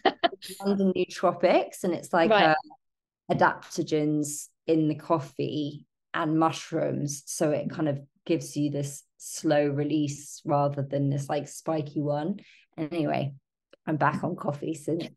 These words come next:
Speaker 1: Yeah, 'cause I was, I was just thinking, actually, no, on the retreat, we were all,
Speaker 2: I was
Speaker 1: we were all
Speaker 2: drinking.
Speaker 1: clambering around the coffee
Speaker 2: Yeah.
Speaker 1: machine. <laughs>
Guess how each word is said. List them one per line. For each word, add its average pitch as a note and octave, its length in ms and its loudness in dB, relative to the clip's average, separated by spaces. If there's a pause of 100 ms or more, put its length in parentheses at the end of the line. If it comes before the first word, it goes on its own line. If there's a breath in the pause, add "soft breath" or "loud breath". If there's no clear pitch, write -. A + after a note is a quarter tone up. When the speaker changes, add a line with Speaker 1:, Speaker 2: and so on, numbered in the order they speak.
Speaker 1:
Yeah, C4 120 8
'cause C4+ 140 4
I C#4+ 120 10
was, C#4 180 0
I C#4+ 120 8
was B3+ 120 0
just C#4+ 200 2
thinking, C4+ 300 6
actually, A3+ 360 0
no, A#3+ 160 2
on A3 100 2
the G#3+ 80 0
retreat, A3 360 2
we G#3+ 100 4
were G3+ 80 2
all, G#3 400 0
Speaker 2:
I G3 140 4
was G3 100 0
Speaker 1:
we G#3+ 60 0
were G3 100 0
all G#3+ 60 4
Speaker 2:
drinking. G3+ 140 -2
Speaker 1:
clambering A#3 400 4
around F#3+ 180 4
the F#3+ 60 -4
coffee A3+ 240 0
Speaker 2:
Yeah. G3 40 -2
Speaker 1:
machine. - 420 0
<laughs> - 60 -4